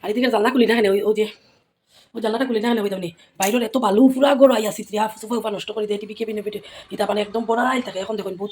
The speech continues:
পরিষ্কার, ইটার মধ্যে বালু চালু কম। আর নাইলে এই জানলা খুললে আর হিম্মত নাই, একেবারে শেষ পাইব। আমার রনক এসে দোকানে ঘুম থেকে উঠছে, উঠিয়া আমি তার জিনিস জানা ফাটাইছি, তার পাপ্পারে আর ডাকছি বুঝছি না, ওই ঘুমাই যাক, এই নিয়ে একটু লেটে ঘুমাই, কেন জানি ঘুম হয় না। এটা আমার রনকর জন্মের পর থেকে, রনক পুরো দেড় বছর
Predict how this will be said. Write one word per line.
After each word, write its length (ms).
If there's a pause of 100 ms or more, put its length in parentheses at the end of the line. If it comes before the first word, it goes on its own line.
পরিষ্কার, 320 (320)
ইটার 180
মধ্যে 140
বালু 180
চালু 180
কম। 220 (320)
আর 100
নাইলে 180
এই 80
জানলা 260
খুললে 360
আর 160
হিম্মত 360
নাই, 120
একেবারে 260
শেষ 260
পাইব। 220 (1300)
আমার 220
রনক 220
এসে 160
দোকানে 300
ঘুম 240
থেকে 220
উঠছে, 160
উঠিয়া 280
আমি 120
তার 200
জিনিস 180
জানা 140
ফাটাইছি, 460
তার 120
পাপ্পারে 280
আর 60
ডাকছি 320
বুঝছি 180
না, 80 (300)
ওই 60
ঘুমাই 200
যাক, 200 (100)
এই 80
নিয়ে 120
একটু 160
লেটে 240
ঘুমাই, 180 (240)
কেন 180
জানি 160
ঘুম 240
হয় 80
না। 80
এটা 120
আমার 140
রনকর 260
জন্মের 240
পর 120
থেকে, 160
রনক 220 (160)
পুরো 120
দেড় 260
বছর 320